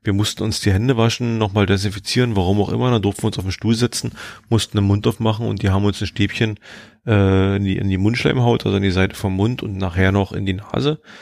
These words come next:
Nase ziemlich tief, also das war unangenehm, das war so dieses Kitzel, ja, als wenn so irgendjemand so ein, so wie so ein,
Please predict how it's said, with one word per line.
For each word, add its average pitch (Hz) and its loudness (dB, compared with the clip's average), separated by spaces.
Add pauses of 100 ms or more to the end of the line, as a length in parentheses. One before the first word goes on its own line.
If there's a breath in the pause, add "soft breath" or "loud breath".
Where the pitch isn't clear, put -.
(540 loud breath)
Nase 110 0
ziemlich 107 -2
tief, 127 -2
also 95 2
das 101 0
war - -2
unangenehm, 98 0
das - -8
war 98 4
so 98 0
dieses 92 -2 (140)
Kitzel, - -4
ja, - -4 (100)
als - 0
wenn 104 0
so 101 2
irgendjemand 101 -4
so 101 0
ein, 95 2
so 90 -4
wie 101 -2
so 95 4
ein, 90 -2